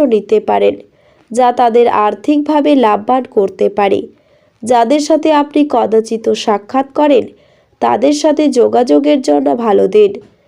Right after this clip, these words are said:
আজ প্রেমের জীবন বিতর্কিত হতে পারে। আজ আপনার মনে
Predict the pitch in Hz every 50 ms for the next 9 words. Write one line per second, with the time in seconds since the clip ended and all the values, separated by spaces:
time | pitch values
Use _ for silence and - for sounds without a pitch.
0 | _ _ _ _ _ - - 214 214 214 214 208 - - - 247 262 269 247 302
1 | 311 311 311 277 - 302 294 277 247 202 196 190 - _ _ - - 220 254 247
2 | 247 302 311 302 294 311 302 302 320 302 262 247 214 220 - 202 202 - 214 208
3 | 202 202 202 190 - - _ _ _ _ _ _ _ _ - - - 208 208 214
4 | 220 214 208 208 208 - 277 285 294 285 311 302 302 254 220